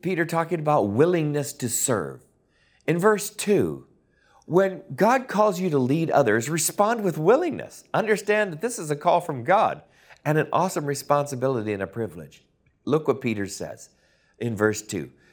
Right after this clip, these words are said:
"Shepherd the flock of God that's among you. Exercise oversight, not under compulsion, but willingly, as God would have you, not for shameful gain,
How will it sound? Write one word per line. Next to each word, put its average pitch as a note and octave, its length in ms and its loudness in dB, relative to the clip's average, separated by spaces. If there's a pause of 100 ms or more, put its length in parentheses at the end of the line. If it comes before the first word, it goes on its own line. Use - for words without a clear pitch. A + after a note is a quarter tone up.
"Shepherd A#3+ 480 0
the - 80 4
flock C3 340 0
of C3+ 140 2
God A2+ 240 2
that's A#2 180 2
among E3+ 320 0
you. E2 180 -10 (380)
Exercise F#3+ 800 0
oversight, D3 760 0
not B3 260 2
under D3 200 4
compulsion, A2+ 640 0 (320)
but F#3+ 140 2
willingly, G#3 580 2
as C3+ 160 4
God G#3 320 2
would G#3+ 100 0
have G3+ 300 2
you, F2+ 160 -10 (280)
not A3+ 280 2
for G#3+ 120 -2
shameful D#3+ 500 -2
gain, A#2 460 0